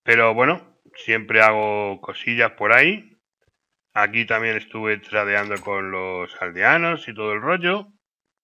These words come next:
Pero bueno, como podéis ver, yo me funciona. Y hay que bajar lo que es ese apartado de ahí a un giga.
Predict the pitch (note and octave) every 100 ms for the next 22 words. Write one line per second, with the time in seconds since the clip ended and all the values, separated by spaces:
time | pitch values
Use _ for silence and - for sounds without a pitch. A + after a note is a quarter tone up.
0 | _ _ _ _ _ _ _ G2 G2 D3+
1 | E3+ - - G#2 G2+ G2 G#2+ A#2+ A2 C3+
2 | F3 - _ _ _ _ _ _ _ -
3 | G2 A2 B2 C#3 C#3 _ _ _ _ _
4 | _ _ _ _ A2+ A#2 A2 G#2 A#2+ D3
5 | A3 - _ _ _ _ _ _ _ A#2
6 | C#3 D3+ F3+ E3+ - - A2+ G2 - G#2+
7 | G#2 G#2 B2 G#2+ - B2 C#3 - D#3+ C3+
8 | B2 - C#3+ F3 A#3 F3+ A2+ D#3+ A#3 -
9 | _ _ _ _ _ _ - C3+ F3 -
10 | A2 F#2 -